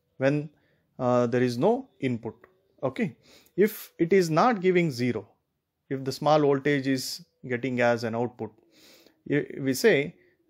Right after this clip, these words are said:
there is no balance, there is an internal imbalance in the circuit. To make that output zero, we need to adjust the offset voltage. We need to provide an extra input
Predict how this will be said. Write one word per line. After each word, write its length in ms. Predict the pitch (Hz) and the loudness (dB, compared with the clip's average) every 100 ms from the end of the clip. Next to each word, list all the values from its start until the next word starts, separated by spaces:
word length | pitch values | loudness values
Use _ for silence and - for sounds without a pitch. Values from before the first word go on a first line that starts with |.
| - _ | -20 _
there 240 | 123 127 127 | -6 -2 -2
is 160 | 117 | -2
no 300 | 131 233 311 _ _ | 0 0 -2 _ _
balance, 760 | 117 120 117 117 110 104 - - _ _ _ _ | -4 0 2 0 -4 -8 -12 -14 _ _ _ _
there 140 | 123 | -4
is 120 | 120 123 | -2 0
an 240 | 220 302 | -2 -4
internal 440 | 135 120 120 175 269 - _ _ - | -8 -6 -4 -4 -4 -10 _ _ -6
imbalance 500 | 123 117 113 107 107 | -2 0 0 -4 -8
in 80 | |
the 80 | 117 | -6
circuit. 360 | - - - 104 _ _ _ _ _ | -4 -4 -8 -18 _ _ _ _ _
To 60 | 123 | -2
make 320 | 127 208 208 | 2 4 4
that 180 | 202 196 - _ - | 2 0 -6 _ -2
output 400 | 131 131 139 127 | -2 -2 -8 -8
zero, 520 | 117 160 131 110 170 _ - | -2 0 2 0 -4 _ -4
we 100 | 139 | -2
need 180 | 214 220 | 0 0
to 100 | 196 | 0
adjust 600 | 127 120 147 123 - - - _ | 0 0 0 0 -2 -12 -20 _
the 100 | 117 | -4
offset 360 | 107 107 127 117 | -4 -4 -6 -4
voltage. 480 | 165 135 101 - - _ | -4 -4 -10 -18 -20 _
We 80 | 131 | -6
need 160 | 135 | -4
to 80 | 135 | -4
provide 320 | - 120 139 | -2 2 4
an 120 | 131 113 | 2 0
extra 360 | - - 147 - | -6 -6 -6 -4
input 360 | 170 196 139 | -8 -4 -4